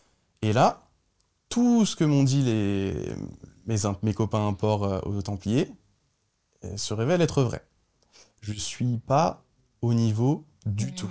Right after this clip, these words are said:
Speaker 2: Et là, tu comprends.
Speaker 1: Du tout.
Speaker 2: <laughs>
Speaker 1: Du tout, du tout, du tout.
Speaker 2: Donc,
Speaker 1: C'est
Speaker 2: tant mieux que, euh, finalement, il te reste encore six mois pour préparer, quoi.
Speaker 1: Exactement.
Speaker 2: Ok.
Speaker 1: C'est, euh, c'est terrible. Tout est dur. J'arrive, euh, pas à finir.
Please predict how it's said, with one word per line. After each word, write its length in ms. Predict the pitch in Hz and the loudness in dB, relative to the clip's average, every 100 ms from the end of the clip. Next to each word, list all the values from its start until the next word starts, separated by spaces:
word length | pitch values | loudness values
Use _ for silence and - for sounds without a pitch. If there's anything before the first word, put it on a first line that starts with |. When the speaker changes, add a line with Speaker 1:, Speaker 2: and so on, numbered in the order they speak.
| 170 151 _ _ _ _ _ - | -8 -10 _ _ _ _ _ -12
Speaker 2:
Et 120 | 170 | -8
là, 200 | 175 185 | -6 -6
tu 160 | 190 196 | -8 -10
comprends. 260 | 180 113 110 | -8 -10 -6
Speaker 1:
Du 280 | 160 170 | 2 2
tout. 200 | - 107 - | 2 -4 -10
Speaker 2:
<laughs> 600 | - - - 254 - 277 | -14 -18 -14 -14 -10 -6
Speaker 1:
Du 280 | 107 110 135 | -2 0 0
tout, 180 | - 131 | 2 0
du 180 | 113 113 | 0 -4
tout, 200 | - 110 | -2 -2
du 160 | 107 | -2
tout. 200 | 98 95 - - | -4 -8 -10 -8
Speaker 2:
Donc, 120 | - - | -4 -2
Speaker 1:
C'est 80 | - | 2
Speaker 2:
tant 120 | 208 | 4
mieux 240 | 202 269 | 4 2
que, 140 | 277 220 | 0 -2
euh, 380 | 220 196 170 165 | 0 0 -2 -2
finalement, 280 | 180 185 202 | -4 -2 -2
il 80 | |
te 80 | 196 | -2
reste 200 | 196 190 | -6 -6
encore 220 | 185 185 | -6 -8
six 160 | - 202 | -6 -2
mois 160 | 196 226 | 0 0
pour 140 | 117 | 0
préparer, 360 | 110 110 196 185 | 2 2 2 0
quoi. 80 | 104 | -2
Speaker 1:
Exactement. 160 | 95 214 | -4 -8
Speaker 2:
Ok. 220 | 190 - - _ _ _ | -10 -12 -14 _ _ _
Speaker 1:
C'est, 400 | - - 127 143 | -12 0 4 4
euh, 360 | 110 98 95 92 - | 4 2 0 -4 -8
c'est 200 | 101 110 | -8 -6
terrible. 380 | - 120 101 - - - | 0 2 0 -4 -10 -6
Tout 280 | 151 160 127 | -2 0 2
est 120 | 107 | 2
dur. 500 | 95 113 143 147 - _ _ _ | 2 2 2 -2 -20 _ _ _
J'arrive, 440 | - 104 95 98 95 | -6 -4 -2 -2 -4
euh, 320 | 92 - - - | -6 -6 -10 -6
pas 120 | 117 | 0
à 60 | 120 | 0
finir. 580 | - 107 110 123 139 | 0 0 2 2 0